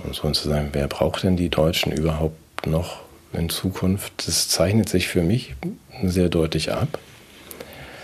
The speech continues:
Aber in diese, nochmal, das ist doch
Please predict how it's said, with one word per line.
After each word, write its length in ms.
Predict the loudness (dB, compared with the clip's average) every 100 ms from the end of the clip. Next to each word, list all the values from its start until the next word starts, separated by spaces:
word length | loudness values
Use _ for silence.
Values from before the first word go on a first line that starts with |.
| -20 -20 -20 -20 _ _
Aber 260 | 6 6 8
in 200 | 6 4
diese, 540 | 6 4 6 4 4 2 -2 -6 -20 -20 -20 -20 _ _ -20 -20 -20 -20 _ _
nochmal, 220 | 6 6
das 160 | 4 0
ist 220 | 0 2
doch 160 | -2